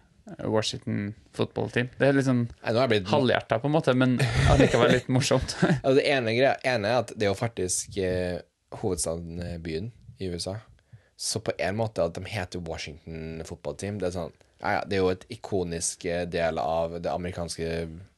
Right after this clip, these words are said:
Speaker 2: kulturen og landet. Altså, det er, det er Washington.
Speaker 1: Ja, det er sant.
Speaker 2: Så, så på en måte så kan du på en måte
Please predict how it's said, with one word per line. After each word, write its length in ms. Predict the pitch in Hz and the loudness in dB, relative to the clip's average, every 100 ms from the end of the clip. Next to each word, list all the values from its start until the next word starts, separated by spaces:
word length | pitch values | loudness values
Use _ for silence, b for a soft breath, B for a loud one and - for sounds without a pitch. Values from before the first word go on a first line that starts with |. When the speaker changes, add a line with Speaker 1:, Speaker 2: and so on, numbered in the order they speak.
| _ _ _ _ _ - | _ _ _ _ _ -14
Speaker 2:
kulturen 380 | 90 - 78 - | -10 -8 -8 -8
og 120 | 80 | -8
landet. 240 | 73 76 - | -6 -8 -8
Altså, 160 | 95 | -6
det 80 | 90 | -4
er, 200 | 82 82 - _ _ | -4 -4 -10 _ _
det 100 | 95 | -4
er 20 | 95 | -2
Washington. 460 | 85 76 69 101 - _ _ - | -2 -6 -10 -12 -12 _ _ -4
Speaker 1:
Ja, 100 | 147 | -2
det 100 | 139 | -2
er 80 | 135 | -4
sant. 180 | 127 - | -8 -10
Speaker 2:
Så, 200 | - 113 120 | -2 -2 -2
så 160 | - 135 | -2 -2
på 140 | 117 - | 0 0
en 180 | 120 120 | 0 2
måte 240 | 139 120 104 | 0 0 -6
så 120 | 117 - | -10 -10
kan 500 | - - 113 98 90 | -8 -2 0 0 -2
du 140 | 92 | -2
på 80 | 92 | -2
en 80 | 127 | -4
måte 300 | 117 - | -4 -2